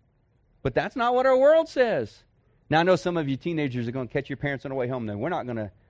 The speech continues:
we're not gonna do that, are we? That's between you and your parents. But the point is,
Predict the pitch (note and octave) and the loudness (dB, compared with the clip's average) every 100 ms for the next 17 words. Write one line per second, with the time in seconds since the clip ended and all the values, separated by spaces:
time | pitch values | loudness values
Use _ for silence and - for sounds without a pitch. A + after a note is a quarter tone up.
0 | _ - C3+ B2+ G#2+ B2 A2 G2+ G#2 G2+ | _ -10 -8 -8 -6 -2 -2 -2 -4 -4
1 | C3+ - C3+ C#3+ A#2+ A#2+ A2+ A2 G#2 F2 | -4 -6 -12 -8 -6 -6 -6 -8 -12 -14
2 | - _ _ _ _ _ _ _ _ _ | -18 _ _ _ _ _ _ _ _ _
3 | F#3 F#3+ E3 - B3+ C#4+ D#4 G#3+ D#3+ C#3 | 2 4 2 2 2 2 4 4 6 4
4 | B2+ A#2+ C#3+ | 2 0 -4